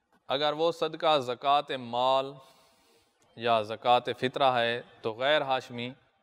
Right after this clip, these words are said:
हाशमी को नहीं दे सकता, बनी हाशिम नहीं ले सकते। इसके अलावा है,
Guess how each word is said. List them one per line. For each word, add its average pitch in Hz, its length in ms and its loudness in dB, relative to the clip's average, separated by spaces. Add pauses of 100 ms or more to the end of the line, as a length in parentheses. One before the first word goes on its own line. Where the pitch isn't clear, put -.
(540)
हाशमी 165 500 2
को 139 120 2
नहीं 117 220 0
दे 104 160 -2
सकता, 101 300 -12
बनी 110 200 -6
हाशिम 120 300 2
नहीं 107 160 -6
ले 92 140 -10
सकते। - 1040 -6
इसके 185 260 0
अलावा 175 440 2
है, 147 400 -2